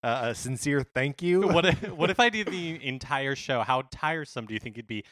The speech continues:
Speaker 2: I did the entire show where I was, like, pretending to be a guest?
Speaker 1: Oh, and so that, like, anytime I asked you a question, you were like, "I'm so glad you brought this up. Um, I have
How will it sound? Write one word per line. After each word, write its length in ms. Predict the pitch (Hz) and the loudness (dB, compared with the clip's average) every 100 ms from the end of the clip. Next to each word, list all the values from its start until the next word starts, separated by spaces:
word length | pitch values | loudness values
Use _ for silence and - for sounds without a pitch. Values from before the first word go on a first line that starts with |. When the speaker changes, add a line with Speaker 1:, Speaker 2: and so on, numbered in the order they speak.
| _ - | _ -6
Speaker 2:
I 60 | 131 | -2
did 160 | 127 | -2
the 80 | 127 | -2
entire 360 | 120 127 113 110 | -2 0 0 0
show 520 | - 120 107 101 98 _ _ | -2 0 2 0 -4 _ _
where 180 | 127 117 117 | -6 -6 -4
I 160 | 117 113 | -4 -4
was, 140 | 101 | -6
like, 180 | 107 - | -10 -8
pretending 360 | 120 117 110 | -8 -8 -8
to 40 | 107 | -10
be 140 | 104 | -12
a 20 | |
guest? 540 | 95 104 113 147 - - _ _ _ _ - 135 | -10 -6 -4 -4 -10 -16 _ _ _ _ -4 0
Speaker 1:
Oh, 160 | 127 | 2
and 180 | 113 110 | 2 0
so 140 | 127 | -2
that, 160 | 117 117 | 0 2
like, 200 | 110 120 | 0 -2
anytime 360 | 127 117 120 110 | -4 -2 -2 -2
I 100 | 104 | -2
asked 200 | 98 101 | -4 -4
you 80 | 101 | -4
a 40 | |
question, 320 | - 101 - | -2 -4 -4
you 80 | 107 | -6
were 60 | 104 | -2
like, 200 | 104 - | -4 -4
"I'm 80 | 151 | -4
so 160 | - 196 | -2 2
glad 220 | 208 185 | 2 2
you 60 | 180 | 2
brought 220 | 180 170 | 2 2
this 160 | 165 | 2
up. 200 | 185 147 - | 2 2 0
Um, 480 | 151 156 156 160 175 - _ _ _ _ - | 0 2 0 -6 -12 -20 _ _ _ _ 0
I 80 | 175 | 2
have 160 | 170 | 2